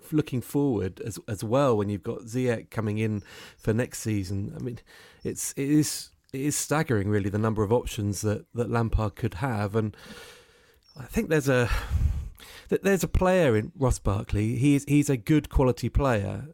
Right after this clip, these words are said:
Um, Chelsea didn't spend that much money on him, so they, if they, if they do put him on the market, so to speak, and say the Newcastle takeover happens and, and they express an interest, as has been mooted, or e-,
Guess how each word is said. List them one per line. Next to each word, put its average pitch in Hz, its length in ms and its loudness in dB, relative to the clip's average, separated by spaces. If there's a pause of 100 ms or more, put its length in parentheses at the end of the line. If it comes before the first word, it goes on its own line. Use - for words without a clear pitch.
Um, 110 360 -2
Chelsea 147 340 0
didn't 151 280 0
spend 123 300 0
that 123 120 -4
much 123 200 -6
money 123 240 2
on 101 140 -2
him, 98 160 0
so 110 140 -2
they, 117 200 2 (360)
if 123 100 -2
they, 131 240 2 (180)
if 123 140 0
they 131 140 4
do 131 540 4 (640)
put - 220 0
him 117 80 4
on 113 120 4
the 110 60 4
market, 113 400 0
so 110 140 -2
to 95 80 -4
speak, 107 380 -2
and 104 180 0
say 110 220 0
the 98 100 -4
Newcastle 107 540 -2
takeover 107 500 0
happens 101 500 0
and, 104 140 -4
and 104 180 -4
they 104 200 2
express 104 440 -4
an 104 80 -2
interest, 104 440 -4
as 101 100 -8
has 107 140 -4
been 104 180 -2
mooted, 104 480 -2 (600)
or 117 220 4
e-, 135 200 2